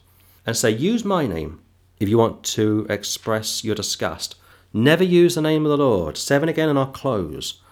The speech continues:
"Thou shalt not take the name of the Lord thy God in vain." Old Testament, it is out. New Testament, it is out. "For the Lord, triune Lord,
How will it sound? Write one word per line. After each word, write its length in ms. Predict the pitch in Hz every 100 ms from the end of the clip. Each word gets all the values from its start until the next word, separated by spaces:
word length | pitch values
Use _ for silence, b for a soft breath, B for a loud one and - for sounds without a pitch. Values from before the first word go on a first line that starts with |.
| b b b
"Thou 240 | 117 131 131
shalt 520 | - 147 165 190 -
not 220 | 123 -
take 260 | - 156 175
the 80 | 123
name 440 | 135 165 185 190 - -
of 80 | 101
the 80 |
Lord 260 | 104 131 156
thy 200 | 147 160
God 220 | 143 151
in 140 | 160 147
vain." 460 | 131 110 85 78 - _ _ _
Old 180 | 127 143
Testament, 520 | 156 147 - 156 156 -
it 140 | 135
is 140 | 127
out. 460 | 127 95 82 - -
New 140 | 110 131
Testament, 580 | 131 139 139 - 135 139
it 140 | 123
is 180 | 120 117
out. 360 | 101 78 76 - B B B
"For 200 | - 131
the 100 | 120
Lord, 320 | 120 139 190 - -
triune 540 | - 113 110 107 107
Lord, 300 | 107 139 156